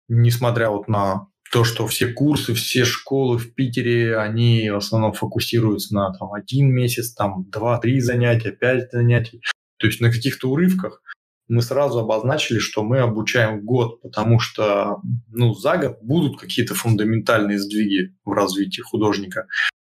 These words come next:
За короткий отрезок времени, один-два месяца, результаты будут лишь краткосрочные. М, вот. Поэтому мы были сфокусированы на долгую работу с ребятами,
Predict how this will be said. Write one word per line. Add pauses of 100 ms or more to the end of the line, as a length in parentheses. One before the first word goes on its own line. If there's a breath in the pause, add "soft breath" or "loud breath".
(180)
За
короткий
отрезок
времени,
один-два
месяца,
результаты
будут
лишь
краткосрочные. (320 loud breath)
М, (360)
вот.
Поэтому
мы
были
сфокусированы
на
долгую
работу
с
ребятами,